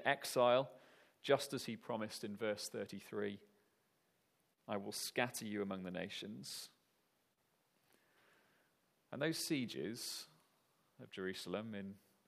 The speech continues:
uh, whether that was at the hand of Assyria or the hand of Babylon, were so terrible that they even resulted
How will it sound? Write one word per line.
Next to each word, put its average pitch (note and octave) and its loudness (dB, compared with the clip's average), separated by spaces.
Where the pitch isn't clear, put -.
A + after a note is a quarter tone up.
uh, G#2 -8
whether F#2+ 0
that G2+ 4
was A2 -4
at - -2
the A2+ -4
hand G2+ -2
of F2+ -6
Assyria A2 2
or G#2+ 0
the G#2+ -2
hand G#2 -2
of F#2 -10
Babylon, F#2 -2
were G#2 2
so C#3+ 2
terrible - 0
that - -12
they G2+ 2
even G#2 -4
resulted F#2+ -4